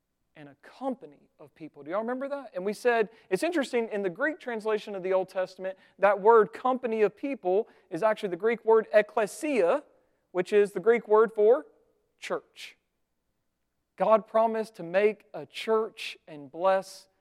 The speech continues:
a church. And now, as we come to Genesis forty-nine, we begin to see that reality take place. The blessing is not gonna just rest on one person and pass down to one person.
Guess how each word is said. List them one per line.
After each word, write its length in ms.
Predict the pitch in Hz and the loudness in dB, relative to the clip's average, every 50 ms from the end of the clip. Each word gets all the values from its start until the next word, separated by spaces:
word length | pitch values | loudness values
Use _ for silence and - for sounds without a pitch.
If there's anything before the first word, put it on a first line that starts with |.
| _ _ _ _ _ - | _ _ _ _ _ -14
a 100 | 160 147 | -12 -12
church. 460 | - - - 214 185 156 135 _ _ - | -10 -6 -4 -2 -2 -4 -6 _ _ -6
And 260 | 180 170 170 170 170 | -6 -4 -4 -2 -2
now, 340 | 202 233 247 214 190 170 160 | 0 0 2 2 2 0 0
as 180 | 175 170 156 | -2 -6 -8
we 80 | 170 170 | -8 -8
come 160 | - 202 196 | -8 -6 -6
to 80 | 185 165 | -6 -6
Genesis 380 | 156 196 202 185 190 185 170 | -6 -6 -6 -6 -8 -10 -10
forty-nine, 640 | - - 196 190 180 175 175 180 202 233 254 254 233 _ _ _ _ _ | -4 -2 -2 -2 -2 -2 -2 -2 -2 -2 -2 -4 -8 _ _ _ _ _
we 100 | - 180 | 0 0
begin 380 | 165 175 160 170 214 226 226 220 | 0 0 -2 -4 -4 -4 -2 -4
to 60 | 196 | -6
see 500 | - - - 208 214 214 214 208 208 - - | -8 -6 -6 -4 -4 -4 -4 -6 -8 -10 -8
that 300 | 160 143 185 190 190 - | -4 -2 0 0 0 -2
reality 560 | 185 165 165 175 180 185 175 165 156 147 147 | -4 -2 0 0 2 2 0 0 -2 -6 -10
take 320 | 139 - 170 165 147 _ | -14 -14 -12 -14 -14 _
place. 540 | _ - 185 165 147 131 _ - - - - _ _ _ _ _ _ _ - | _ -6 -6 -6 -6 -6 _ -20 -20 -20 -20 _ _ _ _ _ _ _ -8
The 100 | 156 170 | -6 -4
blessing 480 | 156 175 202 233 262 247 - 269 254 240 | 0 4 4 4 4 2 0 -2 -2 -2
is 120 | 226 196 | -2 0
not 200 | 208 226 233 220 | 0 0 0 0
gonna 180 | 220 220 214 202 | -2 -4 -6 -4
just 220 | 170 208 196 - | -4 -4 -6 -6
rest 380 | 190 180 208 226 240 226 - - | -4 -2 0 0 0 0 -2 -4
on 220 | 220 208 190 180 | -2 -2 -2 0
one 200 | 190 220 240 240 | 0 0 0 0
person 400 | 226 - 240 240 240 - - 226 | 0 0 2 2 0 -2 -6 -8
and 160 | 220 202 185 | -8 -8 -8
pass 300 | - - 220 208 185 - | -8 -6 -6 -6 -6 -6
down 300 | - 226 226 240 247 240 | -6 -4 -4 -4 -4 -4
to 40 | 233 | -4
one 240 | 240 226 240 240 233 | -2 -2 -4 -4 -4
person. 460 | - - 240 247 240 - 254 240 233 | -4 -4 -4 -4 -4 -6 -6 -6 -8